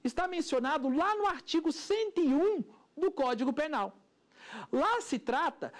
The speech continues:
da ação penal acerca de crime complexo.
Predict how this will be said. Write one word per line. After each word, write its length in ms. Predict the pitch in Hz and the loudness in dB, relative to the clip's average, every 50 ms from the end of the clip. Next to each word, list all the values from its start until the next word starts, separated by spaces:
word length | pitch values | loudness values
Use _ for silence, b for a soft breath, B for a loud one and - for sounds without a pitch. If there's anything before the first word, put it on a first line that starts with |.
| B B | B B
da 220 | - 208 269 302 269 | -6 -4 -2 -2 -2
ação 460 | 240 - - - - 381 453 453 440 | -4 -6 -8 -4 0 2 2 2 2
penal 540 | 453 381 294 240 226 247 277 339 294 247 - - | 0 0 -2 0 0 2 2 2 2 2 0 -2
acerca 480 | 302 339 - - 381 392 349 - 381 | -4 -2 -2 -2 -2 -2 -2 0 0
de 100 | 339 359 | 2 2
crime 300 | 359 - 330 330 311 320 | 2 2 2 2 2 2
complexo. 680 | 302 - 339 339 339 294 254 247 247 247 - - - - | 2 0 -2 0 0 -2 -2 -2 -4 -6 -10 -16 -18 -20